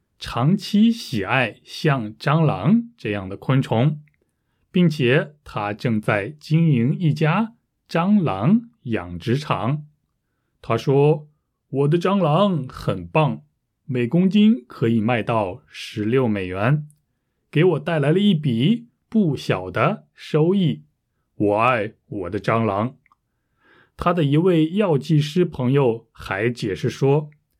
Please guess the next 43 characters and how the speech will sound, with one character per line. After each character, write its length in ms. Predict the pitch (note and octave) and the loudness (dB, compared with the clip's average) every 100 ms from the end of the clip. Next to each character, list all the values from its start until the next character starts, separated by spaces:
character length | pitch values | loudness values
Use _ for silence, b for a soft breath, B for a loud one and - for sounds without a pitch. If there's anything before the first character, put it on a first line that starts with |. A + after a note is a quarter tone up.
| _ _ _ _ | _ _ _ _
蟑 220 | B2+ C3+ | -2 0
螂 340 | A#2 A#2+ C#3 | 2 2 2
是 380 | D3 D3+ C#3+ B2+ | 0 0 2 2
丰 300 | A#2+ D#3+ E3+ | 0 0 0
富 180 | E3 D3 | 0 -2
的 300 | C#3 A#2+ A2 | 0 -2 -4
蛋 340 | - F#3+ D#3 | -4 -2 0
白 220 | A2 A2 D#3 | 0 0 0
质 180 | F3+ | 2
来 160 | C#3+ A2+ | 2 2
源， 400 | B2 A#2+ D3+ D#3+ - _ _ _ _ | 2 4 2 -2 -12 _ _ _ _
而 200 | G#2+ A2 | -4 -2
且 380 | - G2+ F#2 | -4 -4 -4
可 180 | F2+ B2+ | -4 0
以 120 | A2 | 0
用 160 | B2 A#2+ | 2 0
来 180 | G2 A2 | -2 -2
制 220 | B2+ A#2+ | 0 -2
作 200 | B2 A2 | 0 -2
治 220 | G#2 C3 | 0 -2
疗 540 | G#2 F#2+ G2 B2+ C#3+ D#3 | 0 -2 0 0 0 -2
心 260 | - C#3+ | 0 2
脏 240 | D3+ D3 C#3 | 2 0 2
病、 360 | E3 A#2+ - _ _ _ | 2 2 -2 _ _ _
肝 260 | C#3 D#3 D3 | 0 2 2
炎 400 | G#2 C3+ F#3+ - _ _ | 2 0 0 -6 _ _
和 280 | - A#2+ | -4 -2
烧 240 | D3 F3 F#3 | 0 0 0
伤 280 | F#3+ G#3+ G#3+ | 4 4 4
等 420 | A2+ F#2 D#3+ G#3+ - | 2 0 0 0 -6
多 260 | - E3+ F#3+ | -6 -4 -2
种 360 | - G2 F2+ G#2 | -2 -4 -6 -16
疾 220 | - A#2 | -4 -2
病 240 | B2 D3+ A2+ | 2 2 2
的 120 | G#2 | 0
药 200 | C3+ B2 | 2 4
物。 340 | C3 B2 - _ _ _ _ _ _ _ _ - | 4 2 -2 _ _ _ _ _ _ _ _ -2
你 160 | A#2+ | -2
想 480 | B2+ A2 A2 B2 D3+ | 0 0 2 2 2
补 220 | D3 A2 | 0 -4
充 200 | - D3 | 0 0
一 60 | C#3+ | 2
下 460 | D3 C#3+ C3 D3 | 2 2 0 -2